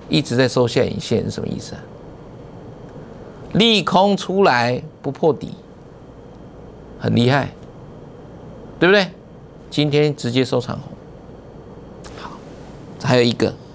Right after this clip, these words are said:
很重要的航运股，你看这航运股，昨天区间盘整，来到盘整区下缘，已经告诉你了，来到盘整区下缘，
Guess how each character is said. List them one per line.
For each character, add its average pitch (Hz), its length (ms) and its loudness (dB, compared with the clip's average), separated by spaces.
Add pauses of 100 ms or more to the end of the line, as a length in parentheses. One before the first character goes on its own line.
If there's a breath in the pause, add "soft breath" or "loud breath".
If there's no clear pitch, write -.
(180)
很 113 160 4
重 135 160 6
要 127 120 6
的 - 80 2
航 120 160 2
运 117 140 2
股， - 180 -6 (1080 loud breath)
你 117 120 4
看 151 120 8
这 147 120 6
航 131 180 4
运 123 80 0
股， 76 160 -4 (1400 loud breath)
昨 131 180 6
天 151 360 4 (580)
区 180 320 4
间 180 320 4
盘 143 300 4
整， 127 160 4
来 117 120 6
到 143 140 6
盘 123 160 2
整 113 100 2
区 123 140 0
下 120 240 2
缘， 95 100 2
已 110 60 4
经 143 140 4
告 156 320 6
诉 135 260 2
你 92 240 -8
了， - 60 -18 (640 loud breath)
来 143 260 8
到 190 240 8
盘 143 240 4
整 123 160 2
区 139 180 0
下 139 300 0
缘， - 80 -14